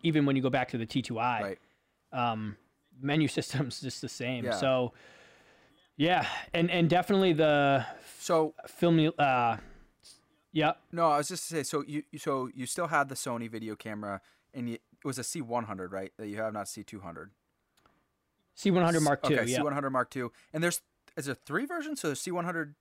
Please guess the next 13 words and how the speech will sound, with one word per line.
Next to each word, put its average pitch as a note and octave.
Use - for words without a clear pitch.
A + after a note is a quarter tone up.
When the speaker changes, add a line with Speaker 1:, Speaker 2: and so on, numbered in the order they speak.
Speaker 2:
C -
two D#3+
hundred, C#3
and A#2
C C3
three C3
hundred. D3+
Speaker 1:
There's, -
there, E3
and F#3
there's E3
a D#3+
C, E3+